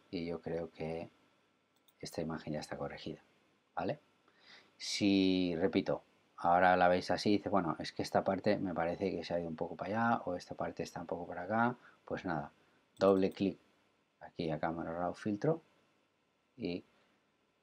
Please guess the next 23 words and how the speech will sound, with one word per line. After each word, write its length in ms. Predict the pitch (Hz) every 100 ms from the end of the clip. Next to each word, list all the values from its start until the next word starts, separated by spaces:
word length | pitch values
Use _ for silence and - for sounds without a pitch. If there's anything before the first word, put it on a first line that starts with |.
| _ _ _
modificáis 560 | 95 87 85 80 90 90
lo 100 | 82
que 100 | 80
queráis 280 | 82 90 -
porque 300 | 87 78 85
os 100 | 78
mantiene 400 | 78 80 92 87
los 180 | 80
parámetros, 800 | - - 104 104 - - - - - -
¿vale? 260 | 85 139 - _ _
Y 80 | 98
si 120 | 107
queréis 320 | - 101 107 110
editar, 600 | 110 101 107 107 87 - -
pues 220 | - -
otro 280 | 110 101 104
día 300 | 107 117 117
lo 100 | 113
guardáis 720 | 98 92 92 110 101 101 117
como 340 | - 104 95 90
P 160 | 98
S 240 | 95 - 98
D 300 | 110 101